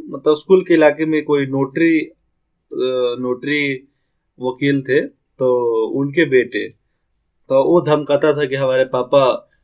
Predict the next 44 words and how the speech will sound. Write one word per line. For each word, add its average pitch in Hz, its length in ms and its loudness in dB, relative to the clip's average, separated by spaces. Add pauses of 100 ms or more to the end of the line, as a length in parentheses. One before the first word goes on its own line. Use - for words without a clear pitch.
(160)
वो 123 220 2
advocate 127 540 -2
है, 127 220 2
हम 120 220 -8
तुमको 123 240 -6
ये 131 180 -2
कर 123 220 -2
देंगे, 123 260 -4
हम 120 160 -10
तुमको 120 160 -12
वो 127 220 -2
कर 127 240 -2
देंगे, 123 240 -8
बर्बाद 120 400 -2
कर 117 260 -4
देंगे। 113 340 -8 (600)
हमको 110 200 -8
नहीं 110 120 -6
अच्छा। 110 420 -6 (1400)
तो 147 60 0
एक 143 120 0
बार 151 140 4
गए 160 220 8
उसके 151 340 0 (500)
घर 131 240 -2
के - 360 -12
पास, 127 520 -4 (160)
देखे 135 340 -6
कि 143 140 -6
भाग 175 340 2
तेरी 131 340 -2
के - 120 -4
कुछ 170 300 -6
नहीं 175 160 -2
है 147 60 6
रे, 117 160 2
डरो 131 360 2
सब 160 160 -2
नहीं, 143 320 -2
अपना 135 340 -4
काम 143 280 0
करो, 127 240 -4
छोड़ो 135 260 -4
उसको। 123 380 -8